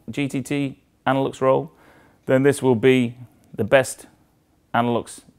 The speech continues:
on the company's site. And somewhere along the line, somebody will use this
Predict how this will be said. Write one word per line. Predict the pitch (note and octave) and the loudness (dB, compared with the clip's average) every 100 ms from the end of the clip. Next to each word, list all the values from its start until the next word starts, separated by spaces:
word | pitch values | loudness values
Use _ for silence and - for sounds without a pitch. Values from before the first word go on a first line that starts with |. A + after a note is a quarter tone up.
| _ _ | _ _
on | A2 A2 | -4 -4
the | G#2 _ _ | -6 _ _
company's | - G#2 - - | -8 -8 -8 -8
site. | - F2 F2+ _ _ _ _ _ - | -6 -6 -8 _ _ _ _ _ -8
And | G#2+ G2+ | -6 -6
somewhere | - C#3+ C#3 C3 B2+ B2 - | -2 0 2 4 4 4 2
along | A#2 A#2 A2+ | 0 2 2
the | A2 | 2
line, | A2+ A2+ G#2+ | 4 2 0
somebody | A#2+ A2+ G#2 | -4 -2 -2
will | G#2+ | -2
use | G#2+ B2 A2 | -2 -4 -4
this | A2 G#2+ - | -8 -8 -16